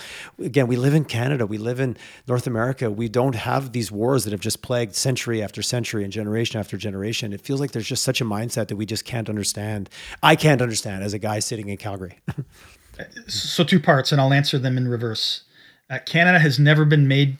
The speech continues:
Speaker 2: to pay for its lack of preparedness because we've got three oceans and we've always lived next to a global superpower. Um, first the U K a-, as part of, uh, the Commonwealth or one of their territories, and then the United States. And,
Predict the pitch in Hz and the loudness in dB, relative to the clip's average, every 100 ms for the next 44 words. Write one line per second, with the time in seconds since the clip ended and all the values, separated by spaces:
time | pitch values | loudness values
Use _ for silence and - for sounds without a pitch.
0 | _ - 139 - 139 139 139 135 120 143 | _ -6 -6 0 2 2 2 -2 0 2
1 | 131 123 131 - 120 127 131 147 180 - | 2 2 -4 -6 -6 -4 -2 -4 -4 -8
2 | - - - 135 127 127 - 123 131 131 | -8 -8 -4 -4 -2 -2 0 -2 0 -2
3 | 135 127 135 - 143 156 151 143 127 123 | 2 2 2 0 0 0 -2 -2 0 0
4 | 127 131 123 131 127 120 143 120 - - | 0 0 0 0 -2 -2 -6 -4 -4 -4
5 | - - 123 123 120 120 117 - - - | -6 -4 -2 0 2 0 -2 -6 -20 -20
6 | - _ _ - 135 120 120 131 131 - | -20 _ _ -6 -2 -2 -2 -4 -6 -8
7 | 127 107 123 _ - - - - - 170 | -10 -12 -14 _ -20 -20 -20 -14 -6 -4
8 | - _ - 104 _ - 139 - 170 180 | -6 _ -20 -20 _ -2 0 2 0 0
9 | 143 156 156 160 - - 139 135 123 - | 2 4 4 2 -4 -8 -6 -6 -6 -4
10 | 135 123 113 - - - 113 131 113 117 | 0 0 -2 -12 -20 -16 -12 -10 -10 -12
11 | 120 110 131 123 143 139 135 143 147 - | -14 -12 -10 -4 0 0 0 -2 -4 -6
12 | 127 113 113 123 120 117 143 135 - 143 | -6 -4 -4 -4 -4 -2 -2 -2 0 0
13 | 131 127 123 127 123 117 117 113 113 107 | 0 0 -2 0 0 0 -2 -2 -4 -4
14 | - 107 98 - - 117 113 | -6 -8 -6 -6 -4 -4 -4